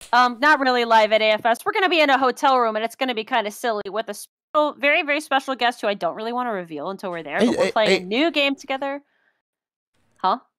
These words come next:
Speaker 2: A, a member, uh, an imp-, a folklorist who is going to be at, who's already gonna be
Speaker 1: A F S
Speaker 2: there. That's all I'll
Speaker 1: played.
Speaker 2: say.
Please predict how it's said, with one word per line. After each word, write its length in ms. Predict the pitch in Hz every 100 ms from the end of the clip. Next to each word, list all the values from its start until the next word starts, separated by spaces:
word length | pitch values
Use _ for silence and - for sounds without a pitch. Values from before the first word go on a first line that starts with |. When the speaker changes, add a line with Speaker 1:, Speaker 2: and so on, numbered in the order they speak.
| _ _ _ _ -
Speaker 2:
A, 240 | 156 -
a 20 |
member, 600 | 151 170 214 190 160 143 - -
uh, 260 | 135 135 120
an 180 | - 151
imp-, 240 | 156 160 - _ _ _ _
a 60 | 165
folklorist 880 | - 208 180 123 101 104 - - _ _ _ _ _ _ _ _ _
who 200 | - 131 127 _ - - _ _ _ _ _ _ _ _ _ _ _ _ _ _ _ -
is 140 | 147
going 200 | 190 185
to 40 | 170
be 200 | 175 165
at, 120 | - _ _ _ _ _ _ _ _ _ _ _ _
who's 220 | 208 208 -
already 280 | 240 240
gonna 140 | 226 262
be 40 |
Speaker 1:
A 40 | 269
F 100 | 294
S 140 | -
Speaker 2:
there. 60 | -
That's 160 | 226 240
all 120 | 240
I'll 80 | 214
Speaker 1:
played. 80 | 180
Speaker 2:
say. 200 | 135